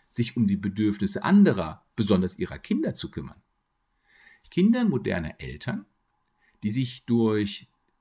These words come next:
äh, wo dann die Eltern sich durch emotionale Distanziertheit und Entfremdung auszeichnen, wo die Eltern aber andererseits ihre Kinder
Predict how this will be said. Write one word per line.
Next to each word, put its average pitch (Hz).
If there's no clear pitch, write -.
äh, 76
wo 95
dann 85
die -
Eltern 123
sich 123
durch -
emotionale 90
Distanziertheit 113
und 82
Entfremdung 95
auszeichnen, 113
wo 117
die 131
Eltern 139
aber 113
andererseits 123
ihre 110
Kinder 185